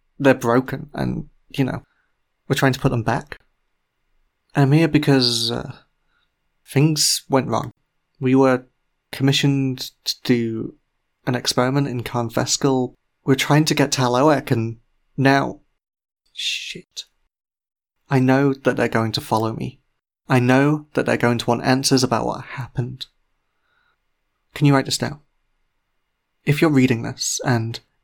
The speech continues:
if you're the one that they've sent, this is my record.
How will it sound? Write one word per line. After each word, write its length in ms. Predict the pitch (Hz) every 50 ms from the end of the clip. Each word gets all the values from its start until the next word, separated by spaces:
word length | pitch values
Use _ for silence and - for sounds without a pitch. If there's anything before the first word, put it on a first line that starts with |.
| _ 143
if 100 | - -
you're 140 | 135 147 156
the 60 | 156
one 180 | 151 151 147
that 140 | 147 147 131
they've 160 | 131 120 113
sent, 460 | - - - 110 107 - _ - - - _ _ _ _ _ _ _ _ _ _ _ -
this 420 | 131 127 135 147 - - - -
is 140 | 147 135 -
my 120 | 127 123
record. 400 | 120 120 113 - - - - -